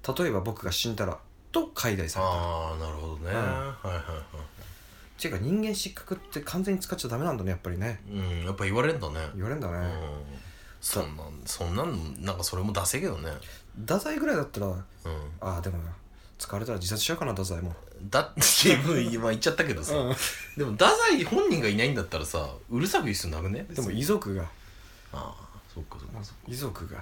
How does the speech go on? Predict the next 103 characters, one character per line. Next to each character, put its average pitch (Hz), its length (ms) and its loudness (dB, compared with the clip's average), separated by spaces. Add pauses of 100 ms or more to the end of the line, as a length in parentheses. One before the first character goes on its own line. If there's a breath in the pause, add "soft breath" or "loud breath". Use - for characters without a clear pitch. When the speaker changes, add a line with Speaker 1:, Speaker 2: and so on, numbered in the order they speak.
(120)
Speaker 2:
あ 69 260 -8
ー、 78 260 -6
遺 82 60 -4
族 80 320 -6
が - 160 -10
ね。 147 180 -6
Speaker 1:
遺 202 40 -4
族 - 320 -6
が。 90 60 0
Speaker 2:
言 90 140 0
う 87 40 0
ん 76 180 -6
だ - 100 -12
ね。 98 120 -6
Speaker 1:
遺 123 40 -4
族 120 320 -2
言 120 160 0
う 139 60 -2
か - 160 -8
ら。 95 60 -6 (140)
Speaker 2:
遺 104 80 -2
族 101 260 -6
言 101 180 -4
う 208 40 -2
ん - 20 0
だ 302 60 -4
ね。 151 60 2
Speaker 1:
遺 185 80 2
族 220 300 0
が 139 160 2
言 151 240 4
う 175 80 2
よ。 110 200 0 (340)
Speaker 2:
そ - 140 -2
う 139 60 4
だ 127 40 4
ね。 104 60 2
Speaker 1:
太 170 200 8
宰 254 220 6
は 135 120 2
言 123 100 0
わ 143 60 0
な 143 80 -2
く 143 60 -12
て - 80 -4
も 113 100 0
遺 113 60 4
族 160 320 4
は 107 80 6
言 117 140 0
う 120 140 2
よ。 95 160 0
Speaker 2:
な 131 100 0
ん 143 40 0
か 143 80 4
遺 180 100 8
族 - 180 6
が 151 340 8
ど 175 80 6
ん 208 60 6
な 208 80 10
も 160 60 6
ん 151 40 4
か - 80 8
分 160 240 8
か 208 140 12
ん 208 40 10
な 196 60 10
く 185 40 6 (100)
な 220 60 6
っ 208 40 4
て - 60 -4
き - 20 -4
た。 208 160 10
Speaker 1:
<laughs> - 1080 4
Speaker 2:
う - 40 -4
ん。 73 260 -8
Speaker 1:
で、 202 80 0
野 190 140 6
島 240 200 0
作 269 200 2
品 143 180 -2
で 117 80 0
は、 131 340 4
Speaker 2:
う - 20 -6
ん。 82 140 -4 (100)
Speaker 1:
テ 202 140 4
ー 220 40 2
マ 226 120 4
曲 196 260 -2
も 104 100 -2
効 143 180 -2
果 143 140 0
的 135 180 -4
に 135 100 -2
使 - 200 -2
わ 139 80 2
れ 143 80 -2
て 143 120 -4
お 165 80 2
り、 190 280 -2
Speaker 2:
う - 40 -4
ん。 76 200 -2